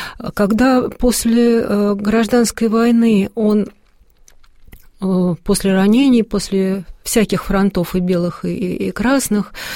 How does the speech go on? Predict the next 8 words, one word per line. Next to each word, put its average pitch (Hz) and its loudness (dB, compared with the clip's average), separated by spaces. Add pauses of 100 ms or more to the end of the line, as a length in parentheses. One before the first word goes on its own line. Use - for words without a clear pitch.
(360)
э, 208 0 (120)
он 269 2
влюбился, 240 0
э, 208 -2 (100)
в, - -14
э, 208 -4 (200)
молодую 220 2
актрису. 185 -2